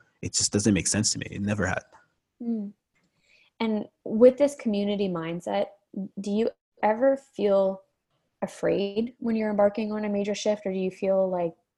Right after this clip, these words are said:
Speaker 2: people have your back, or both?
Speaker 1: Uh,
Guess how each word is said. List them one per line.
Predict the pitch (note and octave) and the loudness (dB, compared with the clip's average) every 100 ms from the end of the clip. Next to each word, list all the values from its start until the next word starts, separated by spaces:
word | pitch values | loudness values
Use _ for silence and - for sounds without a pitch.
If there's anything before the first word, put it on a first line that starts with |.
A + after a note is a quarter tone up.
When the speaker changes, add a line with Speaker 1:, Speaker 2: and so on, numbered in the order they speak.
| _ _ _ _ _ _ | _ _ _ _ _ _
Speaker 2:
people | - G#3 G3 | -6 0 0
have | F#3 E3 | -2 -4
your | E3+ | -4
back, | - - - _ _ _ _ _ _ _ _ - | -4 -10 -16 _ _ _ _ _ _ _ _ 2
or | |
both? | G3 A3+ - - _ _ _ _ _ | 6 6 6 -4 _ _ _ _ _
Speaker 1:
Uh, | D3 E3 F3 E3+ | 8 10 12 10